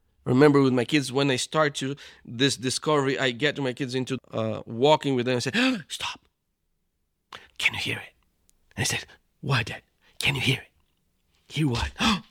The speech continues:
"Listen." "Hear what?"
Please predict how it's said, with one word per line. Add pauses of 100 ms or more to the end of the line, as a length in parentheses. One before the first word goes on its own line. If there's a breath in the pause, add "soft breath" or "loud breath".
(880)
"Listen." (2250)
"Hear
what?"